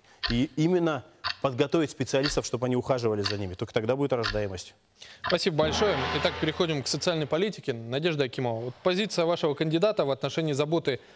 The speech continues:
Speaker 2: об инвалидах, детях-сиротах, ветеранах. Что ещё нужно сделать для улучшения качества их жизни? Пожалуйста, у вас минута.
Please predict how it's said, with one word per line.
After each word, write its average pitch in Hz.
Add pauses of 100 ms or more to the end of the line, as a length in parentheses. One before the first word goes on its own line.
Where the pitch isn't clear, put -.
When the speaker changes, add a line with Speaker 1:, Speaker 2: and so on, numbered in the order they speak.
(220)
Speaker 2:
об 139
инвалидах, 180
детях-сиротах, 151
ветеранах. 139
Что -
ещё 143
нужно 127
сделать 127
для 117
улучшения 123
качества -
их 117
жизни? 117
Пожалуйста, 127
у 123
вас 123
минута. 113